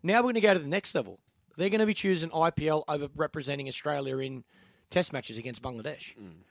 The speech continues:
Speaker 1: So I think it's delaying the inevitable. It's always gonna happen. How they find room for all these domestic competitions, I don't know. Um, unless they, unless they wipe international T twenties. Don't have international T twenties.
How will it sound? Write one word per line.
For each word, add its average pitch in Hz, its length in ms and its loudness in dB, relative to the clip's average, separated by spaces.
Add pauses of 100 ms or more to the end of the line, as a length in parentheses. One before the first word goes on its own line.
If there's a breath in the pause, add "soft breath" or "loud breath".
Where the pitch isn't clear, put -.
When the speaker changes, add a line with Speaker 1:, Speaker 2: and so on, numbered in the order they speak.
(300 soft breath)
Speaker 1:
So 170 400 2
I 180 80 0
think 233 240 0
it's - 380 -6
delaying 208 420 6
the 190 120 2
inevitable. 151 520 0
It's 160 160 -4
always 196 320 6
gonna 151 200 -2
happen. 139 400 -4 (200 loud breath)
How 220 220 10
they 226 180 6
find 190 400 4
room 165 220 0
for - 140 -6
all 151 160 -2
these 147 200 -2
domestic 143 420 -8
competitions, 123 640 -6
I 123 80 -4
don't 120 300 -6
know. 156 300 -2 (560 loud breath)
Um, 143 440 -4 (160)
unless 190 380 4
they, 185 240 6 (200)
unless 196 340 0
they 170 440 4 (160)
wipe 143 440 0 (120)
international 175 680 -2
T 113 200 -6
twenties. - 380 -14 (360 soft breath)
Don't 247 200 6
have 262 140 6
international 185 500 0
T 120 160 -4
twenties. - 340 -14